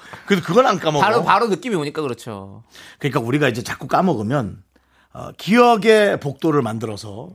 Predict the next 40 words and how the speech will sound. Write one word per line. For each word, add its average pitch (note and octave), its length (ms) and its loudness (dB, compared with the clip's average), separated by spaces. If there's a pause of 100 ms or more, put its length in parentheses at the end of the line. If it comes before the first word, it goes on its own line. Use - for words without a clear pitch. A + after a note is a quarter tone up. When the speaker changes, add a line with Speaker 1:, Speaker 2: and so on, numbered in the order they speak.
(120)
Speaker 1:
우리가 A#2+ 200 -10
갖고 - 260 -12
가야 C3+ 160 0
되는 A2 220 -6
걸 D3 160 -2 (240)
양쪽에다 B2+ 440 0
배치를 C3 360 -2
하는 F#2 160 -6
겁니다. D#2 320 -10
Speaker 2:
어. A2 240 -6 (140)
Speaker 1:
그럼 C3+ 180 0
나가면서 C3+ 440 2
하나씩 B2+ 320 -4
다 A2+ 120 -6
들고 C3+ 280 -4
가게. G2 300 -12 (300)
저는 G#3+ 200 4
그렇게 D3+ 240 2
하거든요. A2 280 -4
Speaker 2:
어, A#2+ 300 2
네. G#2 140 -6
Speaker 1:
네. G#2 260 -12 (220)
Speaker 2:
앞으로도 A#2 360 -8
계속 A2+ 200 -10
그렇게 - 240 -6
하시고요. D3 480 0
Speaker 1:
네. B2 160 -2 (320)
Speaker 2:
자, E3 120 4
하쿠라 A3+ 360 4
바탕님께서 F#3 920 2 (320)
저번에 G3 300 2
외근 G3 280 2
나갔다가 A3 360 2
차에 B3 220 2
탔는데 F3+ 720 0
찜질방 A3 500 0
불가마에 G#3+ 460 2
들어간 D#3 260 2
것처럼 C#3+ 300 -4
후끈거리더라고요. D3 840 -2